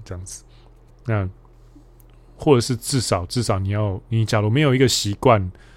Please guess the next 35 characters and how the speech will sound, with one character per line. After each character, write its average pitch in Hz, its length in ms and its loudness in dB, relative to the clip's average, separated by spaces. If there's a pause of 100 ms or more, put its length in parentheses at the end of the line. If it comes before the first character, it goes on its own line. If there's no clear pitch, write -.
(120)
去 - 140 -6
遮 120 280 0
名 110 200 0
字 107 140 -4
跟 110 180 0
图 92 200 -6
像 95 220 -4
的 92 80 -6
话， 95 160 -4
你 90 180 -6
最 123 180 0
好 95 140 0
是 101 220 -2
能 92 200 -4
够 101 160 0
先 92 180 -4
问 90 140 -4 (100)
一 101 40 -12
下。 - 200 -10 (360)
但 180 160 0
假 117 140 4
设 156 160 2
你 117 200 0
有 95 520 0 (1080)
习 - 340 -2
惯， 127 340 4
养 107 140 0
成 110 180 0
习 113 180 -2
惯， 123 180 2
就 120 100 0
是 110 680 0 (200)
人 110 140 -2
家 120 160 2
在 110 440 2